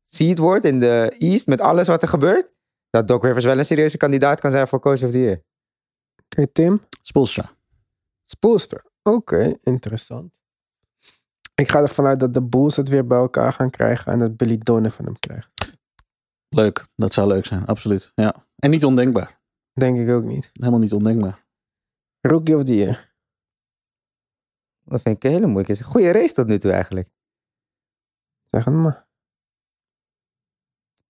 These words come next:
Speaker 1: Ik denk Scotty Barnes, omdat de Raptors de playoffs gaan halen.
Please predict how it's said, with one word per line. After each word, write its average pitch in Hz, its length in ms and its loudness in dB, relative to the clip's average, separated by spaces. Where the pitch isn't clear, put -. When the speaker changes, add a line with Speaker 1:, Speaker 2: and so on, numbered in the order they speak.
Speaker 1:
Ik 113 160 -4
denk 139 160 2
Scotty 160 340 0
Barnes, 147 600 0
omdat 123 280 0
de 127 80 2
Raptors 123 340 0
de 107 80 -6
playoffs 104 320 0
gaan 107 100 -2
halen. 95 300 -2